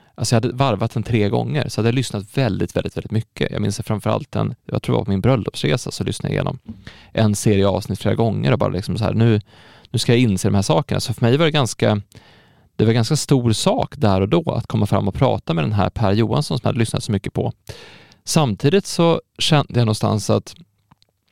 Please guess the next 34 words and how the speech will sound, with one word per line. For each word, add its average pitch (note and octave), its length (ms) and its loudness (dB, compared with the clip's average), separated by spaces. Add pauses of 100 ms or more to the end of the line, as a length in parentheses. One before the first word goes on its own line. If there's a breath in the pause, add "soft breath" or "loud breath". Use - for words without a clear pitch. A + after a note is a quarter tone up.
(500)
det A#2+ 120 2
var A#2+ 120 4
rätt - 420 0
timing, C#3 640 0
att G#2 140 -4
jag A2 80 4
hade A2 360 0
någonting G2 720 0 (720)
jag A2+ 180 2
verkligen G#2+ 400 2
ville G2+ 140 0
prata G#2 340 -2
med F#2+ 240 0
dig A2 140 2
om. - 480 0
Och B2+ 120 2
inte A#2 280 0
så - 120 0
här, G2 220 2 (440)
"Hej, B2+ 280 4
jag G#2 120 2
tycker A2 240 0
du G2 80 2
är F#2+ 60 4
bra", G2+ 440 0
utan, G#2+ 580 -2 (680)
"Hej, A#2 480 2
jag A2 100 2
tror B2 120 -2
vi - 60 -2
kan A2 140 4
göra G#2 280 2
någonting G2+ 600 -4
ihop." - 460 -6